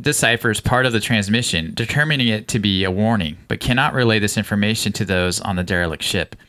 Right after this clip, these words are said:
Meanwhile, Kane discovers a chamber containing hundreds of large egg-like objects. When he touches one, a creature springs out, breaks through his helmet,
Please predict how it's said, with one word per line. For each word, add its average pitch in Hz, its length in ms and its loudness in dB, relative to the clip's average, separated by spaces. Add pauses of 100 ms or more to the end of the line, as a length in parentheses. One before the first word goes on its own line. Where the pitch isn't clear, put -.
(720)
Meanwhile, 104 640 2
Kane 190 300 0
discovers 113 480 0
a 101 80 -2
chamber 135 560 0
containing 127 480 -2
hundreds 139 500 -2
of 101 100 -4
large 123 460 0 (100)
egg-like 131 560 0
objects. 107 600 -4 (420)
When 113 140 2
he 113 80 2
touches 165 400 0
one, 92 380 0
a 113 100 -4
creature 151 400 0
springs 165 580 0
out, 92 400 2
breaks 123 400 0
through 165 140 0
his 160 180 0
helmet, 95 420 0